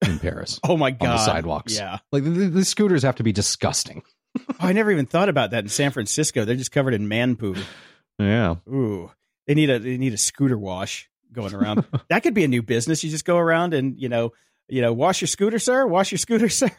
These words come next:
Speaker 1: Wash your scooter? <laughs>
Speaker 2: Uh, yeah, 'cause they're expecting forty thousand scooters to be in France by the end of the year. That's,
Speaker 1: Jeez.
Speaker 2: uh, that's a lot. That's not just Paris,
Speaker 1: That's
Speaker 2: but
Speaker 1: a
Speaker 2: that's
Speaker 1: lot.
Speaker 2: France.
Speaker 1: Oh,
Speaker 2: Uh,
Speaker 1: okay. All right.
Speaker 2: and, yeah, I, I was like, if that's just Paris, that's gonna be ridiculous.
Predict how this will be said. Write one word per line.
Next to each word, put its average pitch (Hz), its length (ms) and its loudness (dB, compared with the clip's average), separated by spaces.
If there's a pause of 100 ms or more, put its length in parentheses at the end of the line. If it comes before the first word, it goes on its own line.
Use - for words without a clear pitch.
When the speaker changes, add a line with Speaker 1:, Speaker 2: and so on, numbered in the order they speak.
(120)
Speaker 1:
Wash 117 220 0
your 139 60 2
scooter? 285 320 2 (300)
<laughs> - 100 -6 (1600)
Speaker 2:
Uh, 156 220 2
yeah, 165 160 4
'cause 151 180 0
they're 254 120 2
expecting 202 460 -2
forty 240 360 0 (140)
thousand 190 500 2
scooters 135 420 0
to 135 60 -10
be 127 200 0
in 120 160 0
France 120 420 -4
by 117 160 -2
the 107 140 -2
end 104 120 -4
of 101 60 -8
the 101 80 -8
year. 98 380 -8 (840)
That's, 107 280 4
Speaker 1:
Jeez. 90 420 2
Speaker 2:
uh, 73 40 -8
that's 131 300 0
a 123 60 -8
lot. 110 320 -2
That's 151 180 0
not 190 160 0
just 151 200 -4
Paris, 127 200 2
Speaker 1:
That's - 120 -4
Speaker 2:
but 127 60 0
Speaker 1:
a 117 40 4
Speaker 2:
that's 85 80 4
Speaker 1:
lot. 76 100 -2
Speaker 2:
France. 107 420 -4 (320)
Speaker 1:
Oh, 120 80 2
Speaker 2:
Uh, 131 240 4
Speaker 1:
okay. 117 80 -4
All - 160 -14
right. 170 100 -4
Speaker 2:
and, 143 280 0
yeah, 147 180 0
I, 131 340 4
I 135 80 2
was 131 100 0
like, 120 120 -2
if 120 100 -6
that's 151 180 0
just 135 200 -4
Paris, 127 280 0
that's 127 160 -4
gonna 127 140 -6
be 104 100 -10
ridiculous. 92 640 -16